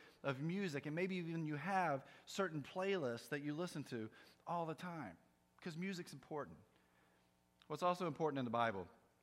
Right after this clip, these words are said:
in the Old Testament, we actually have a book that's a playlist. Now, it's a big playlist. There are a hundred and fifty songs in this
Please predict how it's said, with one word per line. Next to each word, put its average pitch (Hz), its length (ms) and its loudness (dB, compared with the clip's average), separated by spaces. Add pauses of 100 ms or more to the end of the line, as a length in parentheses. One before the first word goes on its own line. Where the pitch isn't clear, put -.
(580)
in 143 80 0
the 156 80 2
Old 165 160 4
Testament, 156 480 2
we 151 120 0
actually 147 360 2
have 135 440 4 (600)
a 123 400 6 (100)
book 127 480 2
that's - 420 2
a 135 60 -2
playlist. 143 600 -2 (580)
Now, 147 80 6
it's 185 100 6
a 214 60 2
big 269 180 8
playlist. 160 720 2 (260)
There 156 120 2
are 170 40 4
a 175 40 2
hundred 220 220 6
and 180 80 -6
fifty 185 340 -2
songs 156 560 4
in 139 220 2
this 131 180 2